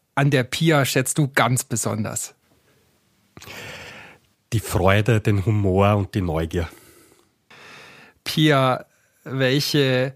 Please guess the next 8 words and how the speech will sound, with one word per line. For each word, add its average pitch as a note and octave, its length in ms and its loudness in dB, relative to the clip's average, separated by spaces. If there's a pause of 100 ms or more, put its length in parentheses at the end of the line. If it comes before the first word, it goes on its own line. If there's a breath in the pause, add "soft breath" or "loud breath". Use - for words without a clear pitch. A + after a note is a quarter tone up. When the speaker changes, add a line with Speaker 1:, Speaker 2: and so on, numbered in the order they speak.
(120)
Speaker 1:
Zauberkraft C3+ 960 0
macht C#3+ 240 0
aus - 160 -2
deiner B2+ 320 0
Sicht - 240 -2
ganz C#3 240 0
besonders C3 500 -2
den A#2+ 360 -2